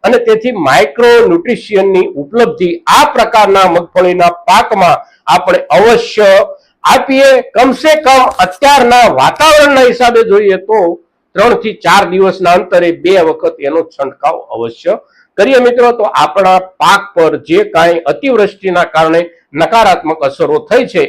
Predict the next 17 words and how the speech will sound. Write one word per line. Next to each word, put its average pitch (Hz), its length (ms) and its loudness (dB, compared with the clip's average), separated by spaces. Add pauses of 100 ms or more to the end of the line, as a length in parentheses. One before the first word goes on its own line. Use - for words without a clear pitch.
એનાથી 160 440 -4
આપણો 151 340 -6
પાક - 280 -6 (100)
બચી 202 300 -6
શકે. - 300 -20 (380)
આજના 175 340 0
દિવસે, 196 440 -4
આજના 156 360 0
સમયે, 214 540 2 (560)
અત્યારના 208 680 2 (120)
દિવસોની 190 680 -2
જરૂરિયાતને 240 580 2
ધ્યાનમાં 170 480 0
લઈને 170 340 0 (200)
મગફળીના 180 680 -2 (160)
પાકની 156 520 -2 (880)
ખાસ 208 360 2